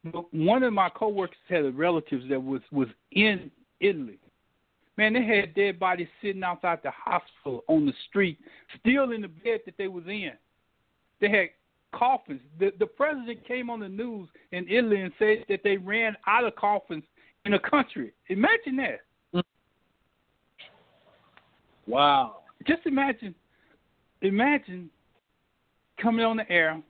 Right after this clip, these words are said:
Speaker 1: and saying that they ran out of coffins. And now that, now that, now that you even mentioned that, that goes back to my Bo Biden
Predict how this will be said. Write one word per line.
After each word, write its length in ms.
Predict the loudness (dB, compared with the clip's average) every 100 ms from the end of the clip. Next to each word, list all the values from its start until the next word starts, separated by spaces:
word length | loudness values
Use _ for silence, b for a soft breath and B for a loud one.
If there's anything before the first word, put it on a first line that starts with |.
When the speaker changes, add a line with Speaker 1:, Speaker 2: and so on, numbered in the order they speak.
| _ _ _ _ _ _ _ 0
Speaker 1:
and 140 | 0 0
saying 260 | 0 2 2
that 140 | 0
they 80 | -2
ran 240 | 0 0
out 160 | 0 0
of 60 | 0
coffins. 460 | -2 -2 -4 -18 _ _ B B 2
And 260 | 2 4
now 200 | 2 0
that, 160 | -2 -6 -6
now 200 | -6 -4
that, 140 | -6 -8
now 220 | -8 -6
that 160 | -6 -8
you 100 | -8
even 340 | -6 -6 -6 -4
mentioned 380 | -6 -6 -6
that, 240 | -4 -6 -10 _ _ _ _ _ _ b b 2
that 200 | 2 2
goes 220 | 0 0
back 260 | -2 -2 -6
to 100 | 0
my 320 | 2 2 -2 -10 -8
Bo 240 | -4 -4 2
Biden 400 | 2 2 -6